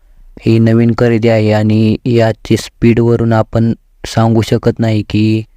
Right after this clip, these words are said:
कोणता पायरा आहे. तरी पायरा समजल्यास मी नक्कीच तुम्हापर्यंत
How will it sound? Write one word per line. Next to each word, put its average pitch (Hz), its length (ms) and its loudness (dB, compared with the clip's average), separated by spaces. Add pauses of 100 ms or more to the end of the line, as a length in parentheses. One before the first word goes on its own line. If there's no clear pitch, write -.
(260)
कोणता 110 320 0
पायरा 110 300 -2
आहे. 104 240 -4 (140)
तरी 117 260 2 (140)
पायरा 113 260 2
समजल्यास 110 680 0
मी 113 260 2 (140)
नक्कीच 110 480 -2 (180)
तुम्हापर्यंत 107 760 0